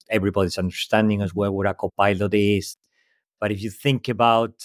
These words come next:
going beyond A I and going where you have the generative A I capabilities of a chat G P T, but then you merge that one with your internal knowledge database,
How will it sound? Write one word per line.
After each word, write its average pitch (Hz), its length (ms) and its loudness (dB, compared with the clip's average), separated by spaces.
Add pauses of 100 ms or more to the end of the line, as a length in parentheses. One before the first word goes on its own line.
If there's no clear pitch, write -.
going 117 340 2
beyond 104 400 -2
A 98 100 -4
I 107 280 4
and 92 260 -2
going 101 340 0
where 92 260 0
you 92 240 0
have 95 380 2 (120)
the 90 220 -2
generative 95 840 2 (240)
A 101 220 0
I 98 200 4
capabilities 92 720 -4
of 90 80 -12
a 85 100 -16
chat 98 340 -2
G 101 100 -10
P 90 120 -10
T, 113 260 -4
but 104 180 -8 (180)
then 107 280 0
you 101 500 -2 (300)
merge 104 600 -2
that 98 200 0
one 113 300 2
with 98 240 -6
your 95 380 -2 (500)
internal 107 680 0
knowledge 98 600 -2
database, 104 800 -2